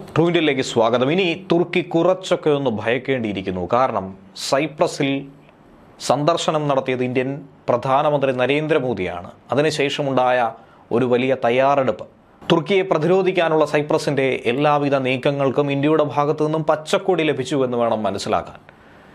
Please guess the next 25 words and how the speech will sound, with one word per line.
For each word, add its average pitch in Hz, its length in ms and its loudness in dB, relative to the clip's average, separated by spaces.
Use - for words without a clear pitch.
ഇന്ത്യയിൽ 170 360 2
നിന്നും 170 260 2
നാഗാസ്ത്ര 170 460 2
അടക്കമുള്ള 151 540 2
നൂതന 147 340 0
ആയുധങ്ങൾ 151 520 0
വാങ്ങാനാണ് 135 560 2
സൈപ്രസ് 135 520 0
തയ്യാറെടുക്കുന്നത്. 104 640 0
ഇൻ-, 104 340 -6
ഇസ്രായേൽ, 147 640 0
ഇന്ത്യൻ 139 360 0
പ്രതിരോധ 147 320 0
സ്ഥാപനങ്ങൾ 139 600 0
സംയുക്തമായി 165 680 0
തന്നെ 151 120 0
നിർമ്മിക്കുന്ന 123 580 0
സ്കൈ 165 400 0
സ്ട്രൈക്കർ 160 640 0
ഡ്രോണുകൾ 156 540 2
ഉൾപ്പെടെ 151 320 0
സ്വന്തമാക്കാനാണ് 135 720 0
സൈപ്രസ് 120 480 -2
താൽപ്പര്യം 117 380 0
പ്രകടിപ്പിച്ചത്. 95 560 -2